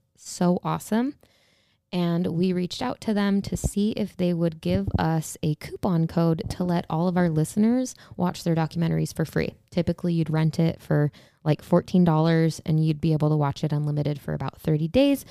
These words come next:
But because they're so amazing and they believe in spreading this message just like we do, they have given us the coupon code Birth Village. So if you go to our show notes or go to our Instagram or whatever and go to their website,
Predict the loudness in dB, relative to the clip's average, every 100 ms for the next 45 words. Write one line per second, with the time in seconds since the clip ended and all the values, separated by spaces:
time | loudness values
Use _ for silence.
0 | -20 -20 _ -20 -6 -2 -2 -6 -16 _
1 | _ -6 -2 -2 0 0 -2 -4 -2 0
2 | 2 2 0 0 0 2 0 2 2 4
3 | 4 6 6 4 -2 _ -10 -4 0 2
4 | 2 2 2 0 0 -2 0 0 0 -2
5 | -2 -4 -6 -6 -6 -2 -2 -2 0 2
6 | 2 2 0 -6 -20 -6 0 0 0 0
7 | 0 2 2 0 -2 -2 0 0 2 0
8 | 2 0 0 -10 -4 0 0 0 -2 -2
9 | -4 -10 -12 -18 -20 _ -12 -2 0 0
10 | 2 4 6 6 4 4 4 4 0 0
11 | 2 4 4 4 2 2 4 2 2 0
12 | 0 0 2 0 0 0 0 0 0 -2
13 | -6 -20 -6 0 2 2 2 4 4 4
14 | 2 2 0 -2 -2 0 2 2